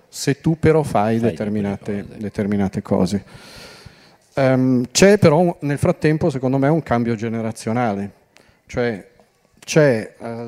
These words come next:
Speaker 1: la, ehm, la percezione che negli anni sessanta settanta l'agricoltura sia importante, fosse importante perché, eh, perché intanto,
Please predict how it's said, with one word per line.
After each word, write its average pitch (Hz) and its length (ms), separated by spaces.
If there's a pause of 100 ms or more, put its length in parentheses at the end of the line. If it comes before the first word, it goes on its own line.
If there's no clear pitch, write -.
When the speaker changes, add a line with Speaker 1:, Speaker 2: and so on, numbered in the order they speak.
Speaker 1:
la, 123 300
ehm, 117 640 (840)
la 131 180
percezione 147 1000
che 123 500
negli 113 260
anni 139 300
sessanta 135 480
settanta 170 560
l'agricoltura 120 580
sia 143 360
importante, 110 1000 (220)
fosse 123 360
importante 117 760
perché, 113 560 (840)
eh, 117 160
perché - 280
intanto, 131 760